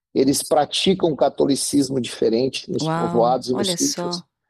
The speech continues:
Speaker 1: As estradas ainda são ruins, a questão da água, a gente tá agora com um trabalho para distribuir filtros de água junto com visitas que nós estamos fazendo a povoados que não tinha nenhuma igreja, aqui pertinho de Juazeiro do Norte.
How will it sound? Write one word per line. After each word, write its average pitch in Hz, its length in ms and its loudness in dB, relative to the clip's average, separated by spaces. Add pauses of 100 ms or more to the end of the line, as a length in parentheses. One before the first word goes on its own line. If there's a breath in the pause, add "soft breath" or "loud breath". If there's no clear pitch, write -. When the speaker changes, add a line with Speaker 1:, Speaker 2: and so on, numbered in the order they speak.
(120)
Speaker 1:
As 131 140 -2
estradas 147 680 0
ainda 139 240 -6
são 139 260 -12
ruins, 131 440 -4
a 123 40 2
questão 147 400 0
da 139 120 6
água, 127 420 4
a 110 40 -2
gente 127 280 -12
tá 131 100 2
agora 131 340 2
com 131 340 -14 (500)
um 123 100 -16 (640)
trabalho 131 500 2
para 135 100 0
distribuir 135 420 2
filtros 165 600 2
de 127 120 6
água 131 320 4
junto 135 380 -2
com 139 220 0
visitas 127 520 0
que - 100 -8
nós 127 180 2
estamos 127 380 -2
fazendo 127 540 2
a - 40 -2
povoados 123 560 0
que 123 260 -4 (320)
não 143 180 0
tinha 165 220 2
nenhuma 185 320 0
igreja, 143 680 4
aqui - 240 -2
pertinho 190 460 2
de 151 80 -4
Juazeiro 147 440 4
do 135 120 4
Norte. 139 500 2